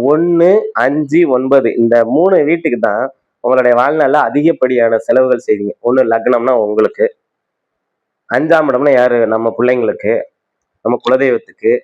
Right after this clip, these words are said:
நம்ம மனசுல தோணக்கூடிய ஆசைகள் செய்யறது தானே. நம்ம ஒரு வண்டி வாங்கணும், கார் வாங்கணும்னு நினைக்கிறோம், அது ஆசை தானே, அது அஞ்சு தானே.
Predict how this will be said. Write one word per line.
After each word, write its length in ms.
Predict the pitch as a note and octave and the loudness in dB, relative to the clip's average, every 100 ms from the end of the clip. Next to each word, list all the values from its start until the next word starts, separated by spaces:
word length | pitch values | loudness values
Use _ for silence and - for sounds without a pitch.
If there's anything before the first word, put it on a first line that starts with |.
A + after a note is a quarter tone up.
| _ _ _ _ - | _ _ _ _ -6
நம்ம 180 | B2+ D#3 | -2 0
மனசுல 400 | D#3 F#3+ G3+ G#3+ | 0 0 0 0
தோணக்கூடிய 500 | F#3 F#3 E3+ E3+ D#3+ D3 | 2 0 0 0 0 0
ஆசைகள் 460 | D#3 F3 F3+ E3+ | 0 -2 0 0
செய்யறது 240 | D#3+ C3+ B2+ | 0 0 2
தானே. 140 | C3+ | 2
நம்ம 260 | A#2+ B2 D3 | 0 0 2
ஒரு 140 | C3+ | 2
வண்டி 220 | B2+ D#3 | 2 2
வாங்கணும், 360 | E3+ D3+ C3+ C#3+ | 2 2 2 0
கார் 260 | B2+ C#3 C#3+ | 0 0 2
வாங்கணும்னு 360 | C3 C3 C#3+ | 0 0 0
நினைக்கிறோம், 280 | B2+ A#2+ C#3 | 0 0 0
அது 100 | C3 | 2
ஆசை 200 | C#3 C#3+ | 0 0
தானே, 220 | B2 A#2+ D#3 - _ _ _ _ _ _ _ _ _ _ | 0 0 -2 -6 _ _ _ _ _ _ _ _ _ _
அது 160 | A#2+ C3+ | -2 2
அஞ்சு 220 | C3+ C3+ | 2 2
தானே. 240 | B2 B2 | 0 2